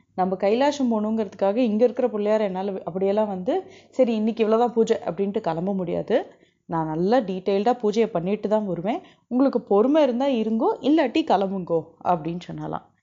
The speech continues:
சரி அப்படின்னு சொல்லிட்டு அவ ரெண்டு பேரும் பார்த்தாலாம். இவ இப்போதைக்கு முடிக்கிற மாதிரி இல்ல அப்படின்னு சொல்லிட்டு டக்குன்னு கிளம்பிட்டாலாம்.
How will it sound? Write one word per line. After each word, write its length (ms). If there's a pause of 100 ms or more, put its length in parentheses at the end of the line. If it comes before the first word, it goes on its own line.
சரி 600
அப்படின்னு 320
சொல்லிட்டு 360
அவ 200
ரெண்டு 240
பேரும் 300
பார்த்தாலாம். 480 (400)
இவ 280
இப்போதைக்கு 400
முடிக்கிற 400
மாதிரி 280
இல்ல 320
அப்படின்னு 260
சொல்லிட்டு 360
டக்குன்னு 500
கிளம்பிட்டாலாம். 640